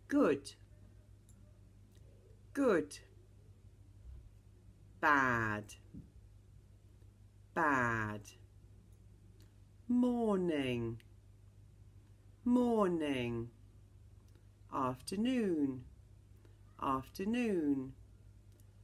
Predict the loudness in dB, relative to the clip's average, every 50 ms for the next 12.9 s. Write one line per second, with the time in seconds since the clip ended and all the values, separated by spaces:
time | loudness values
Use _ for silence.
0 | -20 -20 -20 -20 -12 -6 -4 -2 0 2 2 2 2 2 0 -2 -2 -4 -4 -6
1 | -10 -18 -20 -20 -20 -20 -20 -20 -20 -20 -20 -20 -20 -20 -20 -20 -20 -20 -20 -20
2 | -20 -20 -20 -20 -20 -20 -20 -20 -20 -20 -20 -20 -20 -20 -8 -4 0 2 2 2
3 | 2 2 2 2 0 0 0 -2 -4 -6 -10 -20 -20 -20 -20 -20 -20 -20 -20 -20
4 | -20 -20 -20 -20 -20 -20 -20 -20 -20 -20 -20 -20 -20 -20 -20 -20 -20 -20 -20 -20
5 | -20 -4 4 4 6 6 6 4 2 0 -2 -6 -14 -20 -20 -20 -20 -20 -20 -20
6 | -20 -20 -20 -20 -20 -20 -20 -20 -20 -20 -20 -20 -20 -20 -20 -20 -20 -20 -20 -20
7 | -20 -20 -20 -20 -20 -20 -20 -18 -4 -2 -2 0 0 0 0 0 -2 -2 -8 -16
8 | -20 -20 -20 -20 -20 -20 -20 -20 -20 -20 -20 -20 -20 -20 -20 -20 -20 -20 -20 -20
9 | -20 -20 -20 -20 -20 -20 -20 -20 -20 -20 -20 -20 -20 -20 -12 -6 -4 -2 0 2
10 | 2 2 2 2 0 0 -2 -4 -6 -8 -8 -12 -20 -20 -20 -20 -20 -20 -20 -20
11 | -20 -20 -20 -20 -20 -20 -20 -20 -20 -20 -20 -20 -20 -20 -20 -20 -20 -20 -20 -20
12 | -20 -20 -20 -8 -6 -4 0 0 0 2 2 0 0 0 -2 -2 -4 -8